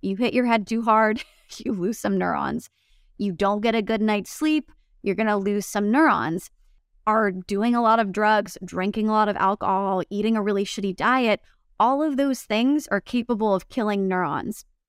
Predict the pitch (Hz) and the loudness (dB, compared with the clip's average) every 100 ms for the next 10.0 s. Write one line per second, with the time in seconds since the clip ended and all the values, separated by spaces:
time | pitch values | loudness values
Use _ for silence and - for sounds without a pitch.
0 | _ _ _ - 254 226 220 - - 214 | _ _ _ -4 0 0 0 -4 -6 -2
1 | 233 247 294 330 254 - 196 - 208 220 | 0 4 4 4 0 -2 -2 -2 -4 -6
2 | - 208 196 185 180 - _ _ _ _ | -4 -2 0 0 -2 -8 _ _ _ _
3 | 214 208 202 202 - 185 208 220 220 185 | 0 2 2 0 -2 -4 -2 0 0 0
4 | 196 190 170 180 196 - 185 196 233 247 | 0 0 0 -2 -2 -4 -4 -2 0 2
5 | 214 190 - 190 180 - _ - 214 180 | 2 0 -2 2 2 2 _ -4 -2 -2
6 | 208 214 226 202 185 175 180 190 240 240 | 0 0 0 0 -2 0 0 2 2 2
7 | 208 196 214 208 190 202 208 196 185 190 | 0 -2 -4 -2 0 0 2 0 2 0
8 | - 180 165 220 247 269 196 185 175 - | 0 -6 -4 -4 -2 -2 0 2 0 -4
9 | _ _ _ - 220 - 226 214 196 | _ _ _ -6 -4 0 2 2 0